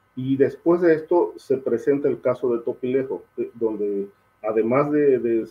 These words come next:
de ser una, una, una casa de seguridad donde estaban personas secuestradas o llevaban a las víctimas de secuestro,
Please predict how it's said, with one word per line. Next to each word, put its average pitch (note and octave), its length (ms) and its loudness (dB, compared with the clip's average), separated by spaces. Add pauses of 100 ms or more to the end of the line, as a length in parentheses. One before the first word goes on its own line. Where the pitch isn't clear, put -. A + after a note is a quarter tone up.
(100)
de A2+ 180 -4
ser C#3+ 280 8
una, C3 680 0 (420)
una, A#2+ 580 0 (640)
una C3 240 0
casa D3 240 2
de C3 140 4
seguridad B2+ 640 2 (320)
donde G2 680 -4
estaban C3 380 0
personas B2 380 -2
secuestradas C#3+ 720 2
o - 20 -2
llevaban A#2 500 4
a G2 40 -4
las F2+ 180 -6 (300)
víctimas A#2+ 400 -8
de A#2+ 100 -12
secuestro, A#2+ 560 -4